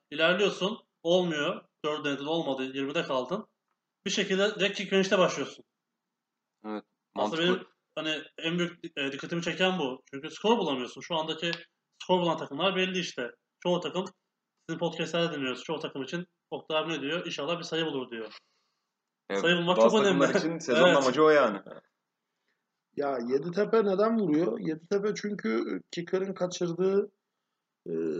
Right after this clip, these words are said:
Speaker 3: field goal'lardan çok sezon da kaybetti. Birka-, son birkaç yıldır ama hep denedi.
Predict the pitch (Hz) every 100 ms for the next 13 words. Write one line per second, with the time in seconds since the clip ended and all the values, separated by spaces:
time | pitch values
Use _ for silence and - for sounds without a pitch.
0 | 80 131 - 175 175 175 175 175 170 170
1 | 202 190 196 190 165 160 196 208 - 117
2 | 110 113 - 117 110 _ _ _ _ _
3 | _ _ 127 - 143 160 160 160 160 151
4 | - 135 127 160 226 196 226 - 180 175
5 | 175 170 175